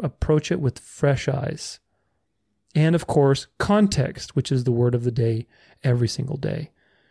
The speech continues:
But nonetheless, it starts with Babylon. The whole end times thing starts with Babylon. Mystery Babylon. It's not mystery Assyria. It's mystery Babylon. So Assyria is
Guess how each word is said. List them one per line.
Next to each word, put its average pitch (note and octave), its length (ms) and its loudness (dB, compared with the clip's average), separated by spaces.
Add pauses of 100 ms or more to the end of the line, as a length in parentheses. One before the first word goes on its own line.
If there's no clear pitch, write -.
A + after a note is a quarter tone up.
(220)
But G#3 120 4
nonetheless, B3 560 6
it F#3 40 2
starts A#3 300 2
with F3 160 2
Babylon. D3+ 540 2
The C#3+ 100 2
whole G#3+ 460 2
end G3+ 160 2
times G3+ 260 2
thing G3+ 160 2
starts F#3+ 280 0
with B2+ 120 -2
Babylon. C#3 420 2
Mystery G3 320 2
Babylon. E3 200 2
It's - 120 -2
not G3+ 120 2
mystery F3 500 2
Assyria. F3 680 0 (580)
It's - 200 -4
mystery C3 340 0
Babylon. F3 520 0
So A3+ 160 -2
Assyria C#4 460 4
is A3+ 320 0